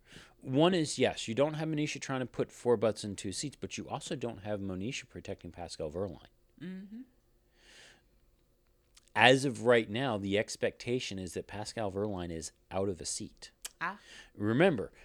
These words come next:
Speaker 1: Pascal Wehrlein was supposed to be the next wonder kid.
Speaker 2: I don't think he's so wonderful.
Speaker 1: Uh, yeah, and, and it doesn't sound like he's actually gonna end up with much of a future right now in Formula One.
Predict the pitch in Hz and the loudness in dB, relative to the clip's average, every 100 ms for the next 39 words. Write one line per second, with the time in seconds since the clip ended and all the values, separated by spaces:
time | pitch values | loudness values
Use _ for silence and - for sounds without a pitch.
0 | _ - 131 135 - 143 135 113 143 139 | _ 0 4 4 4 4 4 6 4 6
1 | 117 110 104 98 - 117 110 - 110 107 | 4 2 2 -2 0 2 2 0 -2 0
2 | 104 110 - 117 151 107 - - - _ | 0 -2 0 2 4 2 0 -12 -18 _
3 | _ _ _ _ _ _ _ _ 170 175 | _ _ _ _ _ _ _ _ -18 -14
4 | 247 254 247 247 - 240 233 247 226 214 | -10 -12 -12 -14 -8 -8 -6 -8 -10 -14
5 | 202 - - - - 123 127 131 147 147 | -18 -20 -20 -8 0 2 2 10 12 12
6 | 120 110 120 120 113 117 117 98 110 131 | 12 10 8 6 4 0 0 2 8 8
7 | 139 113 - 123 120 117 113 - 113 104 | 6 0 2 4 4 6 4 2 -2 2
8 | 107 104 - 107 101 104 92 98 101 110 | 4 2 -2 -2 -2 -2 -4 -4 -2 0
9 | 113 - 92 - 98 92 90 85 - 190 | 0 -4 -8 -4 -6 -6 -8 -10 -4 -4
10 | 202 85 78 76 - 82 76 71 - 90 | -4 -6 -6 -6 -10 -10 -10 -14 -12 -12
11 | 78 73 69 - 69 | -12 -14 -14 -16 -18